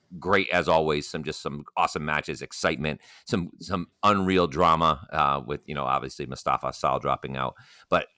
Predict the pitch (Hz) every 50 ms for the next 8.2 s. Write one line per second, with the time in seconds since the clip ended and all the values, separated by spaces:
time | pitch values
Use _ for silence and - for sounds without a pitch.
0 | _ _ _ - 92 82 82 92 87 - - 78 78 82 69 69 73 76 80 80
1 | 78 73 69 73 69 - - - - - 69 67 - - 82 71 67 67 65 -
2 | 67 62 - - 69 - _ 73 67 64 73 80 78 76 78 78 73 78 73 _
3 | - 78 76 76 73 73 71 69 71 71 65 71 - - - 78 73 - 80 80
4 | 71 67 - 80 80 73 - - - - _ - _ _ _ - 73 71 - 87
5 | - - 78 71 - - 90 82 82 80 76 76 76 71 69 67 - - 73 71
6 | 73 71 69 - _ - - - 95 90 87 87 - - 87 76 73 - - 78
7 | 73 71 71 69 69 67 65 - - 78 71 69 65 - - - - _ - 67
8 | 65 65 62 62